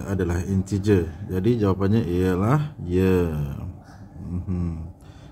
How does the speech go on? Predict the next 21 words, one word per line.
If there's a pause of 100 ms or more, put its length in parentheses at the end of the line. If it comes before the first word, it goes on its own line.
(180)
Ya,
enam
ialah
faktor
bagi
empat
puluh
dua. (520)
Okey,
B. (1400)
Lapan
ialah
faktor
bagi
lima
puluh
dua. (400)
Okey. (3000)
Okey,
kita
test.